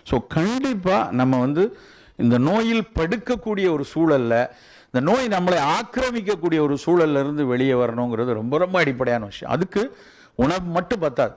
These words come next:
"நான் இதெல்லாம் செய்றேன் சார், காலையில தினை அரிசி சாப்பிட்றேன், மத்தியானம் நல்ல கருங்குருவை சம்பாவும் காய்கறியும், ராத்திரி ஆனா குதிரைவாலி, ஆனா எங்கேயும் நகர மாட்டேன்,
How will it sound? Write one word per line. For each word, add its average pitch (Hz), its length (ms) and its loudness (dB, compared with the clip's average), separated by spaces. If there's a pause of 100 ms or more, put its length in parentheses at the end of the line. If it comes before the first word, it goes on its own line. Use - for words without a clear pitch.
"நான் 123 180 0
இதெல்லாம் 143 240 4
செய்றேன் 135 240 2
சார், 127 240 0
காலையில 120 360 2
தினை 120 220 -2
அரிசி 113 220 -6
சாப்பிட்றேன், 117 460 0 (400)
மத்தியானம் 120 480 0
நல்ல 120 220 0
கருங்குருவை 123 640 2
சம்பாவும் 120 420 2
காய்கறியும், 120 600 0 (340)
ராத்திரி 139 400 2
ஆனா 135 180 4
குதிரைவாலி, 123 640 2 (240)
ஆனா 123 240 0
எங்கேயும் 120 540 2
நகர 110 300 2
மாட்டேன், 104 280 -2